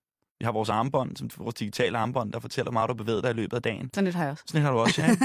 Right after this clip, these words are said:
Speaker 2: <laughs>
Speaker 1: Så vi, du har, man har mange af de devices, der gør det, ikke? Og, øh, og teknologien, der bliver så, bliver så små nu, at de kan flytte ind i stort set alle devices. Øhm, vi snakkede jo, kan du huske om, for mange år siden, om, der var det alt,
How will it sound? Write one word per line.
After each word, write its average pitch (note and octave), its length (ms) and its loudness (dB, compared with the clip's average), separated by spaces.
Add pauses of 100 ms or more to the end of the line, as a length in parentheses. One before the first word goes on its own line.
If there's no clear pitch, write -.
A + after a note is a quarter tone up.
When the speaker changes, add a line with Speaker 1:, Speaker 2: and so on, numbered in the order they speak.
Speaker 2:
<laughs> - 180 0
Speaker 1:
Så D#3 100 2
vi, A#2 80 0
du A#2+ 140 0
har, C#3 160 4
man D3+ 180 2
har E3 160 4
mange D#3+ 200 4
af E3+ 60 2
de E3 140 -2
devices, D3 440 0
der D3+ 100 -4
gør C#3+ 180 -2
det, D3+ 200 -2
ikke? D3 240 -6
Og, B2+ 280 2
øh, B2 60 4 (680)
og B2 180 0
teknologien, C3 540 -2
der D#3 60 -2
bliver C3 200 -2
så, C3+ 240 -2 (260)
bliver A2 120 -4
så - 100 -6
små D3+ 260 2
nu, C3+ 100 -2
at C3 80 -4
de C3+ 60 -10
kan C3 100 -6
flytte A#2+ 220 -2
ind B2+ 100 -2
i - 20 -6
stort B2+ 220 -6
set - 100 -4
alle A2+ 200 -2
devices. A2 580 -6
Øhm, A#2+ 240 -6
vi G#2+ 60 -6
snakkede A#2+ 360 -2
jo, A2+ 60 -6
kan B2+ 100 -8
du B2 60 -4
huske A#2+ 220 -8
om, - 80 -12
for - 100 -12
mange C3+ 200 -6
år - 120 -6
siden, A#2+ 200 -8
om, A#2 120 -8 (680)
der B2+ 60 -2
var B2+ 60 2
det A#2+ 80 -2
alt, - 140 -6